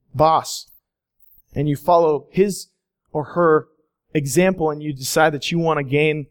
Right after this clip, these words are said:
the kind of authority or influence that they have. Maybe it's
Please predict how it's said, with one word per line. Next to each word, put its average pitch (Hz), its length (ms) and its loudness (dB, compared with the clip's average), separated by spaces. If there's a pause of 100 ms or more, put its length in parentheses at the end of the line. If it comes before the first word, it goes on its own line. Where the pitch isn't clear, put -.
(140)
the 143 80 -4
kind 151 200 0
of - 60 0
authority 139 720 0
or 123 160 -2
influence 151 440 -2
that 117 140 -2
they 139 120 4
have. - 440 -6 (1700)
Maybe 180 260 4
it's 170 240 -2